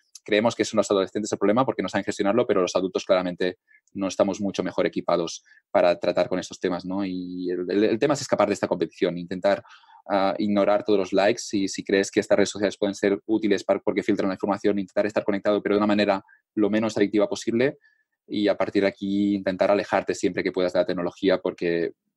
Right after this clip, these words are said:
todo parece indicar que es exageradamente adictiva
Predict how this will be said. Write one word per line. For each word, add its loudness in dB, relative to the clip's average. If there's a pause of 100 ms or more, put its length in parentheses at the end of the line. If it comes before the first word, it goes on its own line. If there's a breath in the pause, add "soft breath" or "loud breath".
(160)
todo 4
parece 4
indicar 2
que 0
es -6
exageradamente -2
adictiva -2